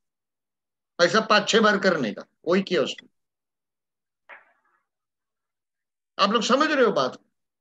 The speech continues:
Ninth मेष, अ, लियो लग्न है, मेष ninth में, उसका मालिक लग्न में आ गया।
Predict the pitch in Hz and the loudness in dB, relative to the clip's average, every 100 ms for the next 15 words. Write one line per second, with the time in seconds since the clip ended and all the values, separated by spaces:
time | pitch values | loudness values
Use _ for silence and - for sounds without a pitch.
0 | _ _ _ _ _ _ _ _ 147 185 | _ _ _ _ _ _ _ _ -4 0
1 | 254 311 294 - - _ _ _ _ - | 0 0 -6 -12 -18 _ _ _ _ -4
2 | 202 294 262 175 170 139 135 185 294 294 | 0 0 0 2 2 2 2 4 4 4
3 | 214 151 123 95 _ _ _ _ 135 202 | 2 -2 -8 -8 _ _ _ _ -2 2
4 | 269 269 196 240 294 - - 113 _ _ | 2 0 0 -2 -2 -6 -10 -12 _ _
5 | _ _ _ _ _ _ _ _ _ _ | _ _ _ _ _ _ _ _ _ _
6 | _ _ _ _ _ _ _ _ _ _ | _ _ _ _ _ _ _ _ _ _
7 | _ _ _ _ _ _ _ _ _ _ | _ _ _ _ _ _ _ _ _ _
8 | - 180 - 277 220 208 262 220 240 247 | -6 -4 0 2 2 2 0 0 0 2
9 | 294 226 110 82 - - | 2 2 0 -6 -14 -20